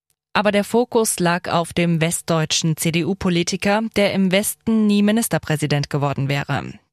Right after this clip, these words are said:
Die dritte Reihe sei geschickt worden, um den Osten Demokratie zu lehren, hieß es damals. Als ich am Abend in meine Plattenbausiedlung fuhr, fing mich eine Nachbarin ab und sagte:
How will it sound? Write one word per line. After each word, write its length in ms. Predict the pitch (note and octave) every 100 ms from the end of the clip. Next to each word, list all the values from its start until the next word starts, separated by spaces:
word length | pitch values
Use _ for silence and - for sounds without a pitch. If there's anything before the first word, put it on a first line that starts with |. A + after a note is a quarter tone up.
| -
Die 80 | D3
dritte 400 | - - F#3 E3
Reihe 360 | E3 A3 B3+
sei 200 | G#3+ G3+
geschickt 420 | G3 - C4 -
worden, 360 | G3 G3+ G#3+ A3
um 240 | - G#3
den 160 | G#3 G3
Osten 500 | - A3 - A3+ A3
Demokratie 640 | G#3+ G#3+ G#3 G#3 G3+ B3+
zu 140 | - E3
lehren, 360 | D3+ D3+ D3
hieß 240 | C#3+ C3 -
es 140 | -
damals. 580 | - - - - - - - - - - _
Als 160 | A3 B3
ich 120 | A#3+
am 120 | G#3+
Abend 320 | - G3+ A#3
in 160 | G#3+ G3+
meine 200 | G3 G3
Plattenbausiedlung 1000 | - F#3+ - F#3+ E3+ E3+ E3+ D#3+ F3 F3
fuhr, 340 | - F#3+ A3 B3
fing 220 | A#3+ B3
mich 180 | B3 -
eine 240 | G#3 G#3+ G3
Nachbarin 500 | G#3 - F#3 F3 E3+
ab 200 | G3+ G3+
und 120 | F3+
sagte: 480 | F#3+ F#3+ G#3 G3